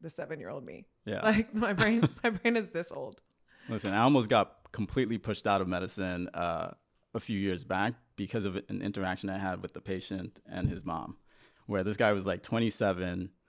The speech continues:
Speaker 2: His mom comes in. They were, like, completely enmeshed. And she was like, "Doctor Duyon, so-and-so had a seizure the other day because he held on to his poop for too long."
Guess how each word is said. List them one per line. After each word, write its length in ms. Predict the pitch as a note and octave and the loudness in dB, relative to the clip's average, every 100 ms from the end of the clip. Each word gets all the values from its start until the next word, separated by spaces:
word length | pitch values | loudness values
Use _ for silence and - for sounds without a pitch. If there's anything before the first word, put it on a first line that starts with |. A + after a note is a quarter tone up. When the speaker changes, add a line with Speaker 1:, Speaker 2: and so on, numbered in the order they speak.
| _ - - - _ - | _ -20 -20 -20 _ -4
Speaker 2:
His 180 | B2 F#2+ | -2 4
mom 220 | A2 A2+ | 4 4
comes 200 | A2 F#2+ | 2 0
in. 160 | F#2 - | -2 -4
They 100 | B2+ | -2
were, 160 | A#2+ | -2
like, 160 | G2 E2+ | -2 -4
completely 480 | - - A2+ - F#2 | -8 -8 -6 -6 -6
enmeshed. 500 | E2+ E2+ F2 - - - - G2+ | -4 -6 -8 -12 -18 -20 -16 -14
And 80 | |
she 180 | F#2 A2+ | -10 -6
was 220 | G#2+ F#2+ | -6 -6
like, 380 | F#2+ F2+ F2 E2+ - _ - | -4 -4 -4 -8 -14 _ -12
"Doctor 280 | A2 A2 C3 | -10 -8 -6
Duyon, 580 | A2 A2 G#2 G#2 F#2+ - _ _ _ _ _ _ _ | -4 -2 -2 -4 -6 -12 _ _ _ _ _ _ _
so-and-so 520 | - C3 B2+ G#2+ A#2+ | -4 0 0 2 0
had 180 | F#2+ G#2+ | 2 -2
a 60 | G2 | -4
seizure 420 | - G2+ F#2+ G2 | -4 -4 -2 -4
the 140 | F#2+ | -2
other 140 | F2+ F2 | -4 -4
day 340 | F2+ E2+ F2 - | -4 -6 -6 -10
because 400 | F2 - G2 E2 | -12 -8 -8 -6
he 120 | F#2+ | -8
held 260 | E2+ F#2 F2 | -6 -4 -4
on 120 | F2 | -4
to 80 | - | -6
his 180 | F#2 G#2 | -10 -10
poop 240 | - G2 | -8 -8
for 100 | - | -8
too 180 | F#2 F#2+ | -10 -8
long." 320 | F2 E2+ E2+ | -6 -6 -10